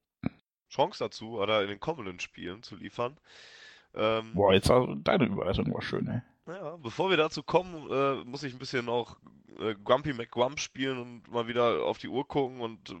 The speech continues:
Speaker 1: bemerken, dass wir auch schon wieder viel zu lange machen. Wir gehen gleich auch schon wieder in die englische Nachspielzeit. Ähm, auch hier wieder, eure Meinung ist gerne gesehen im Forum, auf Twitter. Eure Meinung zu Marco Reus, äh,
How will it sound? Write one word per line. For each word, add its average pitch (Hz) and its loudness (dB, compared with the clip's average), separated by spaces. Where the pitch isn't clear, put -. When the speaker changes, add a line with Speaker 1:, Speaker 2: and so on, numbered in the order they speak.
Speaker 1:
bemerken, 117 0
dass 117 -6
wir 117 -2
auch 117 -2
schon 113 -6
wieder 95 0
viel 120 -8
zu 110 -14
lange 113 -2
machen. 98 -4
Wir 98 -8
gehen 110 -8
gleich 113 0
auch 117 0
schon 113 -6
wieder 95 0
in 95 0
die 90 -8
englische 120 -6
Nachspielzeit. 98 -6
Ähm, 110 4
auch 160 8
hier 220 0
wieder, 107 6
eure 147 2
Meinung 151 2
ist - -6
gerne 143 4
gesehen 135 0
im 127 -8
Forum, 131 -2
auf - -4
Twitter. 123 2
Eure 123 0
Meinung 120 -4
zu 117 -10
Marco 117 -2
Reus, 113 2
äh, 98 2